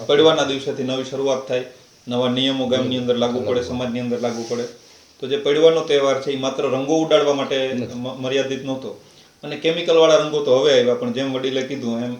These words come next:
Speaker 1: એક સમય એવો હતો કે કેસુડાના, અ, પ્રાકૃતિક રંગોથી આ પડવાની ઉજવણી કરવામાં આવતી. જે પ્રાકૃતિક રંગોથી હોળીને ઉજવવાની વાત છે, પડવાને ઉજવવાની વાત છે, તો એની અંદર ક્યાંક એવું હતું કે પડવાના દિવસે આખું ગામ ભેગું થાય,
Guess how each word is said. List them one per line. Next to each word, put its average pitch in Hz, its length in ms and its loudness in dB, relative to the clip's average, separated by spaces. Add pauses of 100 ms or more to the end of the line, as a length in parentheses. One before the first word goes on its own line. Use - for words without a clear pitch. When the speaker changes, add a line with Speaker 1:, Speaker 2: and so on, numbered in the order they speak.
Speaker 1:
એક 139 140 -6
સમય 139 240 -6
એવો 120 200 -2
હતો 123 160 -6
કે 131 140 -10
કેસુડાના, 139 680 -4
અ, 123 480 -8
પ્રાકૃતિક 170 640 -2
રંગોથી 117 460 -4 (480)
આ 120 260 0
પડવાની 127 440 0
ઉજવણી 120 380 -2
કરવામાં 113 480 -4
આવતી. 107 280 -8 (1300)
જે 147 480 2
પ્રાકૃતિક 160 460 -4
રંગોથી 143 680 -2
હોળીને 131 720 -4
ઉજવવાની 127 580 0
વાત 117 180 -2
છે, 139 100 -8
પડવાને 127 440 -2
ઉજવવાની 120 420 2
વાત 113 140 -6
છે, 131 120 -8
તો 135 100 -6
એની 160 300 -4
અંદર 131 300 -2
ક્યાંક 143 260 -6
એવું 139 240 -4
હતું 120 200 -10
કે 147 80 -6
પડવાના 165 540 2
દિવસે 143 320 -2
આખું 139 240 0
ગામ 147 220 0
ભેગું 127 300 -4
થાય, 135 200 -6